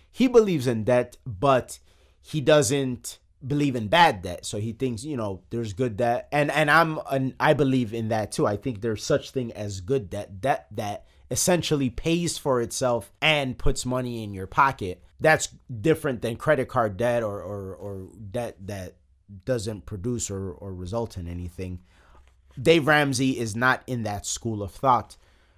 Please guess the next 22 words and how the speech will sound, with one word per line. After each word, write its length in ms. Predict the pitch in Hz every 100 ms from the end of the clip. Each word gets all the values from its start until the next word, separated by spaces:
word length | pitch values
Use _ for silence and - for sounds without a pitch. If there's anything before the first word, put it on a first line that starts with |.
| _ -
But 380 | 120 190 175 - -
also 360 | 165 160 156
that 280 | 120 147 147
school 320 | - - 151
of 120 | 131 -
t-, 100 | 139 -
thought 480 | - 151 135 - -
tends 320 | 156 135 -
to 120 | 143
be 260 | 110 123 120
for, 400 | - 131 120 117
more 280 | 123 131 123
so 300 | - 123 113
for 340 | - 117 113
investors 960 | - 110 98 131 131 131 120 117 110 -
and, 340 | 104 95 -
and 400 | 104 95 92 80 _ _ 392 - 131
people 280 | - 123 120
that 100 | 117
have 260 | 104 101 87
business 580 | 131 120 117 113 107 -
and 260 | 92 90